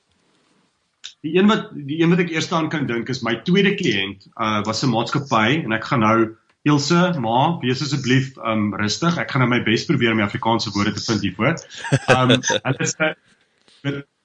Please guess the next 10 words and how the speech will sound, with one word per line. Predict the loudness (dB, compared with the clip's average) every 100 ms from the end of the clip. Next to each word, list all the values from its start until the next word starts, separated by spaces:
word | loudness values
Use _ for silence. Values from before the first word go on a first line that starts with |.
| _ 0
is | 2
'n, | 0 -4 _ _
kan, | -4 -4 -4 _ _ _ _ -8 -8 -14 _ _ _ _ _ _ _ _ _ _ _ _ -4
die | 0
beste | 2 0 -2 -6 _ _
Afrikaans | -10 -6 -4 -2 0 0 -2
beskryf | -6 -2 -2
is, | -2
hulle | -2 -2
doen, | 2 2 0